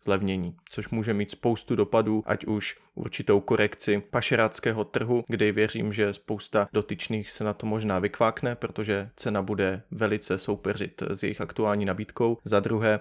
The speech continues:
může to skvělým způsobem boostnout dýmkaření v České republice, kdy, co si budem, tento rok spousta z nás zjistilo, že naše peněženky nejsou bezedné a všechny ty náklady, inflace, energie a tak dále nám udělali pořádnou díru do peněženky. A co si budeme odpírat?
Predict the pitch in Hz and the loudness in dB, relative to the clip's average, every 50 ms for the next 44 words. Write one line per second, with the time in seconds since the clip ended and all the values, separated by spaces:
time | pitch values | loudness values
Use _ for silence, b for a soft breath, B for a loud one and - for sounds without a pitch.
0 | B B B 120 113 107 113 - - - 110 107 104 - - - - 131 120 110 | B B B -2 0 0 -2 -2 0 2 2 2 2 0 -6 -6 0 2 4 4
1 | 117 117 110 - - - 117 - - 120 107 110 107 104 92 120 110 - - - | 4 2 -2 -4 -8 -10 -8 -6 -4 0 0 2 0 0 0 -2 -4 -6 -4 -2
2 | 113 107 104 101 98 - 101 113 107 107 - 113 107 113 104 107 107 - - - | 0 2 2 2 0 -2 -4 -4 -4 -2 -2 -4 -2 0 0 0 -2 -4 -4 -6
3 | 104 - - 107 101 98 - 117 101 110 110 - - 113 107 - - 104 107 98 | -6 -2 -2 0 0 0 -2 -2 0 0 0 2 4 2 2 2 0 0 0 0
4 | - - 117 - - - 104 113 110 104 104 107 - - 110 107 104 - 107 104 | 0 -2 -4 -4 -4 -2 -2 0 2 2 2 2 0 0 -2 -2 0 0 0 2
5 | 101 98 - - - 110 107 - - 113 101 110 104 101 98 110 - - - 110 | 0 0 -2 -6 -6 -6 -6 -2 -2 -2 0 2 0 0 0 -2 -6 -4 -2 2
6 | 101 98 101 - 113 107 110 110 101 101 98 98 95 - - 107 104 101 - - | 2 2 2 0 -4 -4 0 2 4 4 4 4 2 0 0 0 0 0 -2 -4
7 | - 104 104 101 101 107 101 - - 104 104 101 - - 107 110 117 107 120 113 | -2 0 0 2 2 0 -2 -2 -2 -2 -2 -2 0 0 0 2 2 4 4 4
8 | 110 113 113 110 107 107 - 107 101 98 92 95 95 - - - 107 - 110 - | 4 4 4 4 4 2 4 4 4 4 4 2 0 -2 -6 -8 -4 -4 -4 -2
9 | - 107 104 98 104 - 120 104 101 95 101 107 104 - - 104 107 - - 104 | 0 0 2 2 2 2 2 4 4 4 2 0 -2 -2 0 0 0 0 0 -2
10 | - 104 107 107 107 101 107 107 107 - 104 - - 101 101 101 98 98 98 98 | 0 2 0 0 0 0 0 0 2 2 0 0 -2 -4 0 2 4 4 4 4
11 | 98 104 95 95 - - 101 92 85 - 170 - - 113 107 - 117 104 107 110 | 4 2 0 -2 -2 -2 0 0 0 0 0 0 0 0 2 4 6 4 4 4
12 | 113 117 117 120 120 131 127 120 - 127 127 127 120 127 123 120 - 135 131 - | 0 -2 -2 -2 0 0 0 0 0 0 0 0 0 -2 -2 -2 0 0 0 2
13 | - 156 165 165 165 - 147 131 - - 131 131 135 127 123 123 - - 113 - | 2 2 2 2 0 0 -4 -2 0 -2 -2 0 2 2 2 2 2 0 -2 -4
14 | - - - 143 139 139 135 131 131 135 - | -6 -6 -2 0 2 4 4 4 2 0 -2